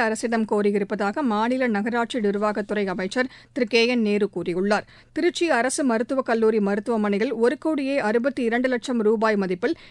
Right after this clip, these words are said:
நிறைவுற்ற மறுசீரமைப்பு பணிகளை இன்று மக்கள் பயன்பாட்டிற்காக அவர் தொடங்கி வைத்தார். இதனைத் தொடர்ந்து செய்தியாளர்களிடம் பேசிய அமைச்சர்,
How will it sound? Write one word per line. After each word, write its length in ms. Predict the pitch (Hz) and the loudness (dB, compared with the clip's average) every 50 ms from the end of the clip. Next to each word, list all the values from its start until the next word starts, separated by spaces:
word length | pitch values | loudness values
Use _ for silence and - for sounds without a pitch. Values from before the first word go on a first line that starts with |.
| - - - | -12 -4 0
நிறைவுற்ற 600 | 233 254 294 330 359 339 311 262 - 285 285 285 | 2 2 4 2 2 0 -2 -2 0 0 0 2
மறுசீரமைப்பு 760 | 254 220 220 233 269 - 294 285 269 277 254 262 254 - 233 | 2 0 0 0 -2 -2 -4 -2 -2 0 0 0 0 0 0
பணிகளை 440 | 233 226 214 220 226 226 220 226 220 | 0 0 0 2 0 2 2 2 2
இன்று 240 | 214 208 202 226 196 | 2 0 0 0 0
மக்கள் 360 | 196 196 202 - 294 294 262 - | -2 -2 -2 -2 -4 -4 -2 -2
பயன்பாட்டிற்காக 760 | 214 202 208 220 - 233 226 208 226 220 - 220 202 202 - | -2 0 0 -2 -2 -2 -4 -2 -4 -6 -4 -4 -4 -2 -2
அவர் 240 | 220 214 214 202 - | -2 -2 -2 -4 -2
தொடங்கி 280 | 190 175 180 185 190 180 | -4 -4 -2 -2 -2 -2
வைத்தார். 400 | 180 196 196 190 - 202 185 - - - - - - _ | 0 -2 -2 0 0 -2 -2 -4 -8 -18 -20 -20 -6 _
இதனைத் 340 | 247 226 240 233 214 208 233 | 0 0 2 0 0 0 0
தொடர்ந்து 280 | 220 220 240 269 381 - | 0 0 0 -2 -2 0
செய்தியாளர்களிடம் 760 | - 233 247 262 285 277 269 247 247 240 240 233 233 240 - - | 0 -2 -2 0 -2 -2 0 0 0 0 -2 -2 -2 -2 0 0
பேசிய 300 | 214 220 - 220 202 196 | -2 0 0 -2 -2 0
அமைச்சர், 420 | 175 175 175 175 - 254 254 277 | -2 -2 -4 -2 -2 -2 -2 -2